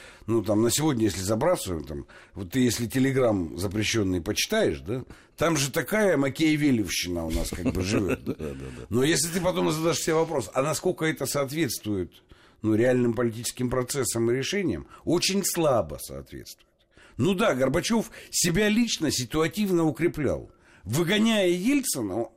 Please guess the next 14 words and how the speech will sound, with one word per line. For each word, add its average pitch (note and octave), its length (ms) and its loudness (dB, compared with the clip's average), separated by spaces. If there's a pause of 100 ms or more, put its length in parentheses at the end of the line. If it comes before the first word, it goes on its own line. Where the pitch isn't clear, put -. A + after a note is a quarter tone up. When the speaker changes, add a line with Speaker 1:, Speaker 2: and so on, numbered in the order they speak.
(180)
Speaker 1:
ну, F2+ 360 -2
филигранно, C3 720 0 (400)
устроив D3 460 0
всю C#3+ 160 -4
провокацию C3 680 0
с G2 80 -6
«Борис, B2+ 280 -2
ты B2+ 140 -4
не C3+ 100 4
прав» D#3+ 320 2
и G#2+ 60 0
так B2 180 -6
далее. D#2 240 -6 (380)
Он G3+ 340 2